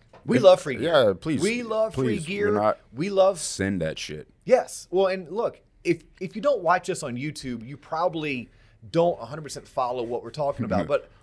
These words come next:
Speaker 1: on our YouTube channel, which, by the way, we love it when you go
Speaker 2: Love.
Speaker 1: onto the YouTube channel and subscribe,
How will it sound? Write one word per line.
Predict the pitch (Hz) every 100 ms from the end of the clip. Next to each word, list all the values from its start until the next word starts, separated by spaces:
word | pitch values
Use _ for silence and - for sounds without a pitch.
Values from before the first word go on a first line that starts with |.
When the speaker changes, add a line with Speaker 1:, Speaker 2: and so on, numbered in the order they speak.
| -
Speaker 1:
on | 190 233
our | 226
YouTube | 170 175 160 202
channel, | 160 151 110 123
which, | 131
by | 170 170
the | 147
way, | 151 135
we | 110 127
love | 180 117 143 165
it | 107
when | 123 120
you | 135 131
go | 80 135 135
Speaker 2:
Love. | 76
Speaker 1:
onto | 67 139 131
the | 127
YouTube | 113 127 135 127
channel | - 123 120
and | 117
subscribe, | 113 101 - 110 90 90 107